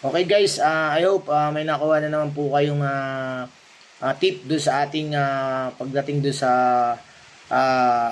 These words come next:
Article thirty natin, pag, ah, kung violation ba siya kapag inipit sa dalawang, ah, paa natin o dalawang legs, no? Bye-bye, ah, guys, and, ah,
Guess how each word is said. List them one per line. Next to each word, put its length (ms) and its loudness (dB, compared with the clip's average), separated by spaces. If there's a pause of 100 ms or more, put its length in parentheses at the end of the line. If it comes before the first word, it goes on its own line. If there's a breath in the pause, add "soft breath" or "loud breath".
Article 320 -2
thirty 320 0
natin, 400 -2
pag, 240 -6
ah, 240 0
kung 160 -4
violation 640 0
ba 80 -4
siya 160 -2
kapag 240 -6
inipit 400 -8
sa 80 -8
dalawang, 480 -6
ah, 400 -8 (400)
paa 240 0
natin 400 -2
o 80 -4
dalawang 560 -4
legs, 240 -4
no? 160 2 (800)
Bye-bye, 640 2
ah, 160 2
guys, 400 2
and, 480 -2
ah, 480 -4